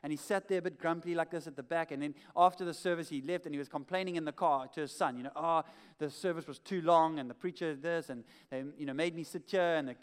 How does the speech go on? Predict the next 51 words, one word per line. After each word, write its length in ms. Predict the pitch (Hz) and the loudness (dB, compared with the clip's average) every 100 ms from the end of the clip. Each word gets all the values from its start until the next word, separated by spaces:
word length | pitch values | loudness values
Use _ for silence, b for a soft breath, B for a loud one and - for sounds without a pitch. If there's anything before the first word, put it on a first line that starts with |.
| - - | -18 -6
then 200 | 170 160 | -2 -2
the 80 | |
coffee 320 | 131 185 180 170 | -2 -4 -4 -6
was 80 | |
terrible, 300 | - 180 160 | -2 -2 0
and, 120 | 131 156 | -2 -6
oh, 340 | 185 175 160 147 | -6 -6 -6 -6
change, 200 | 185 160 | -6 -4
change, 140 | 156 | -6
change, 160 | 156 143 | -6 -6
oh," 80 | 147 - - _ | -10 -14 -20 _
complain, 320 | 143 180 196 | -4 -2 -2
complain, 240 | 160 156 | -2 -4
complain. 220 | 139 139 131 B B - | -4 -6 -8 B B -4
And 120 | 156 | -2
the 80 | 160 | -2
son, 360 | - 262 240 170 | 2 4 6 4
who 40 | |
was 140 | 165 | 0
quite 240 | - 220 - | 4 2 2
perceptive, 540 | 185 - 220 220 160 | -4 2 2 2 -6
he 100 | 165 | -6
kind 220 | - 185 | -2 0
of 40 | 151 | 2
watched 240 | 175 - | 0 0
this 120 | 160 | -8
whole 180 | - 185 | -2 -2
thing. 220 | 170 170 - B B | 2 -2 -2 B B
He 100 | 185 | -4
said 220 | 190 208 | 2 2
to 60 | 196 | 2
his 100 | 160 | 0
dad, 200 | 185 170 | 2 2
"Hey, 100 | 185 | 2
you 140 | 175 | 2
know 80 | 185 | 4
what, 180 | 196 156 | 4 4
Dad, 220 | 180 151 | 2 0
you 40 | 143 | 2
gotta 220 | 196 190 | 4 4
admit, 340 | 147 160 131 B B - | 2 0 0 B B -6
it 120 | 170 | -2
was 160 | 170 | 0
a 60 | 175 | 0
pretty 340 | - 214 202 | 0 -2 -2
good 260 | 165 175 170 | 0 0 0
show 460 | - 196 156 123 131 B _ | -2 2 4 2 -4 B _
for 140 | 156 | -6
just 320 | 147 151 - | -2 -4 -4
ten 240 | - 139 123 | -6 -6 -4
rand." 400 | 123 110 110 | -6 -8 -16